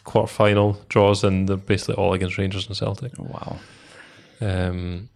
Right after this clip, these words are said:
Speaker 1: but the new Saints, interesting one. Welsh team who play in England. Uh, Alan gets trips to Amsterdam and Alkmaar and Spain,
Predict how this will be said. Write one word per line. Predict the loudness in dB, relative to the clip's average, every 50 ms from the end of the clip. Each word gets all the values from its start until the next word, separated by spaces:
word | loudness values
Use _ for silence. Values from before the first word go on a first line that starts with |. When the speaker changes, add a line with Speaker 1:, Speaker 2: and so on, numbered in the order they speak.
| _ _ _ _ _ _ -2 0
Speaker 1:
but | 0 4
the | 4 6
new | 6 6
Saints, | 4 4 4 2 4 2 2 0 -4 -10 -10 -10 -12 -16 _ _ _ _ _ _ _ _ _ -20 -20 -20 -20 _ _ _ -4 -4
interesting | -2 0 2 0 0 0 0 2 4
one. | 4 4 2 2 -2 -6 -12 _ -20 -20 _ _ _ _ 0
Welsh | 2 4 4 4 4 0
team | -4 -2 0 2 2 2
who | 2 0
play | -2 0 2 2 4
in | 4
England. | 2 2 2 2 2 0 -2 -8 -16 -20 -20 _ _ -20 -20 -12 -8
Uh, | -4 -2 0 0 2 2 2 2 2 0 0 -2 -6 -10 _ _ _ _ _ _ _ _ _ _ _ _ _ _ -6
Alan | 0 2 4 4 4
gets | 2 0 -4 -2
trips | -2 -2 -2 -4 -8 -6
to | -2 0 2 2 2 0 -2 -6 _ _ -10 -8
Amsterdam | -8 -8 -8 -8 -8 -6 -6 -4 -4 -4 -4 -4 -4
and | -4 -4
Alkmaar | -4 -4 -4 -4 -2 -2 0 0 0
and | -2 -4 -6
Spain, | -8 -6 -4 -2 0 0 0 0 0 -2 -6